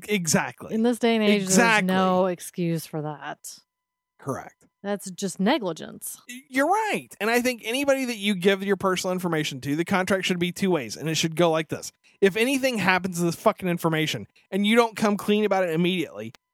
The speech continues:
Speaker 1: you owe me five hundred bucks every time it happens to every single person. And I don't care if you think that's n-, fair or not.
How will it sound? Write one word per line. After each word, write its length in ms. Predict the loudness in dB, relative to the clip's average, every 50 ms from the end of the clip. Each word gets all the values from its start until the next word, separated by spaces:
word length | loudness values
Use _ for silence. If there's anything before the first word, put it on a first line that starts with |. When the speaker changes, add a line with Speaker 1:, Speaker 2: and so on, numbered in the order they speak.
| _ _ -6
Speaker 1:
you 260 | 0 2 2 4 4 4
owe 180 | 4 4 4 4
me 180 | 2 2 2 2
five 300 | 4 4 4 4 4 0
hundred 220 | 0 0 -2 0 _
bucks 360 | 2 2 2 0 -4 -8 -8 -8 _ _ _ _ 0
every 260 | 2 2 2 -2 -2
time 240 | 0 0 0 0 0
it 60 | 0
happens 400 | 0 0 0 0 -2 -4 -8 -10 -18 _ _ _ _ -2
to 180 | -2 2 2
every 260 | 2 2 2 0 -2
single 300 | 0 0 0 2 2 0 0
person. 360 | 0 -2 -2 -2 -4 -6 -8 _ _ _ _ -8 -2
And 80 | 0 2
I 80 | 2 2
don't 180 | 2 0 -2
care 320 | -2 0 2 2 2 0 0
if 160 | -2 -2 -2
you 120 | -2 -2 0
think 180 | 0 0 0 0
that's 180 | -2 -2 0 -2
n-, 220 | -2 -2 -4 -10 _ -20 -20 -20 -4
fair 340 | 0 2 2 4 2 0 0
or 60 | 0
not. 240 | 0 0 -2 -2